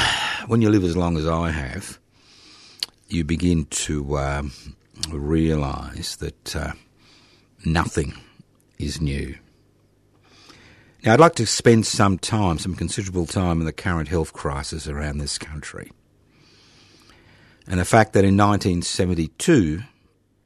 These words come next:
we could have put measures in place which would have resulted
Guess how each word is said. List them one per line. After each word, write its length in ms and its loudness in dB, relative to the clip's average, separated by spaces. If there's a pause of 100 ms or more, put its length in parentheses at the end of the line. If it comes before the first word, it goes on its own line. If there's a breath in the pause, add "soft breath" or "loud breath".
(240)
we 160 -4
could 220 -4
have 100 -4
put 240 -4 (200)
measures 400 0
in 160 0
place 800 -6 (920 soft breath)
which 640 -2
would 420 2
have 540 -2
resulted 920 0